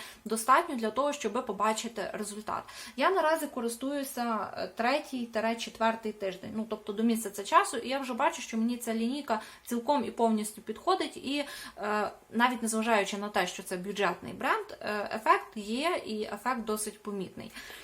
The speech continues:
От, е, крем, е, об'єм крему п'ятдесят мілілітрів, так як і сироватки.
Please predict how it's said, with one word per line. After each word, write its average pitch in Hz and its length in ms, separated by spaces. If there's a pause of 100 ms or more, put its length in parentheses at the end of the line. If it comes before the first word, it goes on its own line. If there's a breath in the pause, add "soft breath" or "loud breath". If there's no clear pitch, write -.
(340 loud breath)
От, 220 360
е, 190 280
крем, 311 260 (440)
е, 214 220
об'єм 285 400
крему 254 600 (480 loud breath)
п'ятдесят 247 520
мілілітрів, 226 760
так 240 280
як 214 100 (140)
і 214 120
сироватки. 202 680